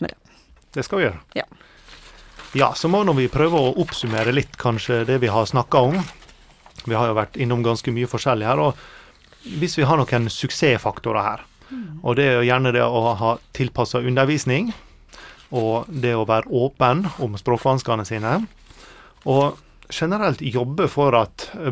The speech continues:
Speaker 1: barnet skal bli, og ungdommen skal bli mest mulig selvstendig når voksenlivet begynner å melde seg.
Speaker 2: Mm. Ja, det er nå en helt enig i. Så er det det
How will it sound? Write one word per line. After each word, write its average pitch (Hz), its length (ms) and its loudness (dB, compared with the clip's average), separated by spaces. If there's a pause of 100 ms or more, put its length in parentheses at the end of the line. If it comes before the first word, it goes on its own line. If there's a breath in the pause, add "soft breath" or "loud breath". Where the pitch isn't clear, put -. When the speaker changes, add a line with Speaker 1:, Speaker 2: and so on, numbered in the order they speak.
(100)
Speaker 1:
barnet 117 500 0
skal - 180 -2
bli, 123 360 -2 (360)
og 127 200 2
ungdommen 131 340 0
skal - 160 -8
bli 113 80 -4
mest 127 240 -4
mulig 120 220 -2
selvstendig 117 720 -4
når 107 260 -2 (360 loud breath)
voksenlivet 151 640 -2
begynner 123 200 0
å - 20 -4
melde 101 240 -2
seg. - 180 -8
Speaker 2:
Mm. 196 300 -8 (1300 loud breath)
Ja, 185 100 0 (320)
det 214 140 -2
er 202 80 2
nå 185 180 2
en 170 160 -2
helt - 380 -6
enig 165 300 -2
i. 156 40 -14 (380 loud breath)
Så 233 100 0
er 208 100 2
det 196 40 0
det 208 140 4